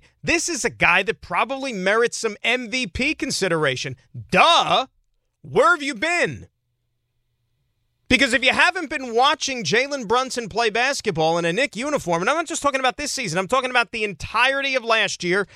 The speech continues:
on into the playoffs, even in defeat. That last game of the year last year down in Miami against the Heat, where he was brilliant, where he never came off the damn floor.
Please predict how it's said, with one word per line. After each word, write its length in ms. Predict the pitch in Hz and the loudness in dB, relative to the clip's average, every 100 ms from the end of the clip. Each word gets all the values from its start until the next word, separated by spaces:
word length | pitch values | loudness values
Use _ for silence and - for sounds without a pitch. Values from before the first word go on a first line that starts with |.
| - _ - | -20 _ 2
on 280 | 233 302 320 | 4 4 2
into 260 | 285 240 | -2 -4
the 100 | 214 | -4
playoffs, 600 | 135 196 175 123 90 - | -4 0 0 0 -8 -10
even 320 | - 294 311 311 | -2 0 0 -4
in 160 | 294 | -4
defeat. 520 | 262 - 320 208 - _ - - | -6 -4 -4 -4 -6 _ -20 -2
That 160 | 202 196 | 0 2
last 400 | 208 302 320 - | 2 2 0 -4
game 220 | 302 294 | -6 -6
of 60 | 285 | -6
the 60 | |
year 220 | 269 294 | -4 -4
last 340 | 262 214 202 - | 0 0 -2 -2
year 120 | 220 | -4
down 400 | 143 190 247 285 | 0 2 2 2
in 100 | 269 | -2
Miami 480 | 262 262 269 226 175 | 0 2 0 -2 -4
against 340 | 156 220 - | -4 -6 -6
the 60 | 202 | -8
Heat, 360 | - 247 127 _ - - | -4 -4 -4 _ -20 2
where 140 | 233 | 4
he 140 | 208 233 | 4 0
was 160 | 196 | -4
brilliant, 800 | 123 120 156 202 330 285 151 90 _ _ _ _ _ - | -6 -6 -4 2 2 2 -2 -8 _ _ _ _ _ 2
where 140 | 226 | 4
he 100 | 247 | 4
never 420 | 247 294 330 311 | -2 0 0 0
came 260 | - 294 269 | 0 0 2
off 200 | 277 - | 0 -2
the 80 | 226 | -2
damn 280 | 254 254 | 0 0
floor. 520 | 202 262 262 208 92 | -6 0 2 2 -2